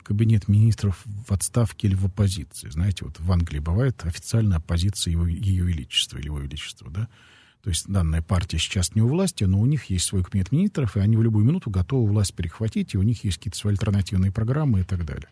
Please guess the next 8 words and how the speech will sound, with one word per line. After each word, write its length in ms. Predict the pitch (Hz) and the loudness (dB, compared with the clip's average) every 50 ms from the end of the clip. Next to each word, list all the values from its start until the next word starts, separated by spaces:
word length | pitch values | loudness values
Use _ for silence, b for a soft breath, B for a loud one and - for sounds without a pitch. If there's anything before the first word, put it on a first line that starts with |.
| b b b b b b b b b b b - | b b b b b b b b b b b -4
Вот 160 | 120 117 - | -2 0 2
ничего 200 | 131 123 - 147 | 0 0 0 -2
такого 300 | 139 143 - - 190 190 | -4 -2 0 0 0 0
Христос 540 | 165 - 123 113 - - - 170 160 - - | 0 0 -2 -2 -2 -2 -4 -4 -2 0 2
не 100 | 131 131 | 2 2
создавал. 580 | - - 123 117 120 131 127 120 85 69 65 73 | 2 0 -2 0 0 0 0 0 -2 -2 0 -2
Альтернативного 680 | 92 92 - 107 107 110 107 - 107 98 92 90 85 | 0 0 2 2 2 2 2 2 2 2 2 2 2
Синдриона 760 | 82 - - 98 95 92 113 131 151 170 180 180 175 160 | 0 0 2 2 2 2 2 0 0 0 0 0 0 -2